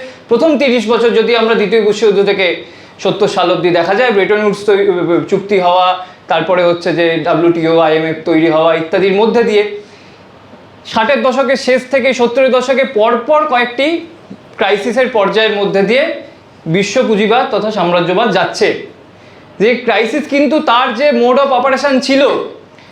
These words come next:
সেই mode of অপারেশনকে যে বদলাতে হবে, সেটাকে যে অন্যভাবে চালাতে হবে, সেই প্রয়োজনীয়তা তার কাছেও এনে উপস্থিত করছে।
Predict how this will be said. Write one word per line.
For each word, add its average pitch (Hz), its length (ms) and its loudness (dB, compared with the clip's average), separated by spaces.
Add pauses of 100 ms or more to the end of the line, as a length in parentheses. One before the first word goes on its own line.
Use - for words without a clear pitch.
(140)
সেই 262 300 0
mode 254 140 2
of 285 100 0
অপারেশনকে 277 600 0
যে 285 160 2
বদলাতে 233 420 0
হবে, 240 400 0
সেটাকে 233 320 -2
যে 254 60 0
অন্যভাবে 262 640 2
চালাতে 254 340 0
হবে, 226 480 0 (240)
সেই 247 180 0
প্রয়োজনীয়তা 254 640 2
তার 226 220 0
কাছেও 254 280 2
এনে 262 140 2
উপস্থিত 240 440 0
করছে। 202 380 -2